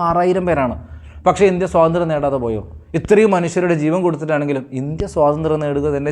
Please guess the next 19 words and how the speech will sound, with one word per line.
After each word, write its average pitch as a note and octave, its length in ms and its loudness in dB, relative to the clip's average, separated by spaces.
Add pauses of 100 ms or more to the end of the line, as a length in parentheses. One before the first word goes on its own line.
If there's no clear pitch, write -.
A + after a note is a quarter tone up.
ചെയ്തു. A2+ 180 -2 (360)
ലോക F#3+ 220 6
ചരിത്രത്തിൽ A3 460 4
ഇതുപോലുള്ള G3 380 6
ഒരുപാട് F#3 460 6
വലിയ F#3 200 2
സ്വാതന്ത്ര്യ D#3+ 420 4
പോരാട്ടങ്ങൾ E3 420 2
ഉണ്ടായിട്ടുണ്ട്. C3 360 -2 (340)
ആയിരത്തി F3 460 4
എണ്ണൂറുകൾക്ക് E3 600 2 (160)
അവസാനം C#3 520 4 (160)
ആയിരത്തി D#3+ 280 2
തൊള്ളായിരത്തി D3+ 320 4
അമ്പതുകൾ D3+ 460 4
വരെ D3 180 6
നീണ്ടിരുന്ന C#3+ 520 2 (380)
വിയറ്റ്നാം D#3+ 520 4
പിടിച്ചടക്കിക്കൊണ്ടുള്ള D3+ 800 0